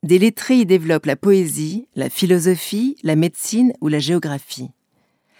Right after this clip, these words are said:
En s'appuyant sur les traductions d'Aristote et de Platon, des intellectuels comme Averroès cherchent à expliquer le contenu du Coran par la logique. Les juristes ont également recours à celle-ci pour adapter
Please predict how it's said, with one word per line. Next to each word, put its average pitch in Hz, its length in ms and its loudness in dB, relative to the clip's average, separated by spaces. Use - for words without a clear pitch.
En 151 120 -2
s'appuyant 208 420 0
sur 196 160 -2
les 151 80 0
traductions 202 560 -2
d'Aristote 175 540 -4
et 160 40 -2
de 143 100 -4
Platon, 185 520 -4
des 160 140 0
intellectuels 208 760 -2
comme 151 260 -4
Averroès 165 880 -2
cherchent - 360 -4
à 220 60 0
expliquer 220 460 -2
le 170 120 0
contenu 220 440 0
du 170 140 -12
Coran 170 500 -6
par 165 140 -4
la 180 80 0
logique. 135 640 -8
Les 175 140 -2
juristes 202 500 0
ont 156 120 -2
également 185 420 2
recours 165 340 -6
à 139 80 -4
celle-ci 156 420 -4
pour 151 280 -8
adapter 165 720 -4